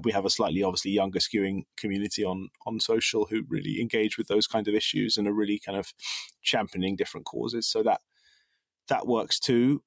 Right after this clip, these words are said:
as opposed to some of the more human stories and human rights issues that we've explored. But again, that could just be a nuance of, of,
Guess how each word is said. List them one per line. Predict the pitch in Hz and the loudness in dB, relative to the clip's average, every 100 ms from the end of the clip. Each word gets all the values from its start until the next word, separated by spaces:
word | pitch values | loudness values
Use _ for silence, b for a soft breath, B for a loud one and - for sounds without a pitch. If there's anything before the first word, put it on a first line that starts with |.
| - | -4
as | 143 131 | -2 0
opposed | 131 147 127 - | 0 2 2 2
to | 117 | 0
some | - 110 | 2 2
of | 110 | 0
the | |
more | 107 107 104 | 2 2 2
human | - 117 104 | 2 2 2
stories | 101 113 107 104 98 | 0 2 4 4 0
and | |
human | 95 107 101 | -2 -2 2
rights | 101 - - | 0 0 -2
issues | - 98 | -2 -4
that | 95 | -6
we've | - 107 | -6 -8
explored. | - - 113 101 | -8 -2 0 0
But | 117 | 0
again, | 127 120 110 | 0 0 0
that | - | 0
could | 107 | -4
just | - - | -4 -2
be | 110 | 2
a | 104 | 2
nuance | 104 101 95 - | 2 2 2 0
of, | 98 - - | -2 -4 -6
of, | 107 | -6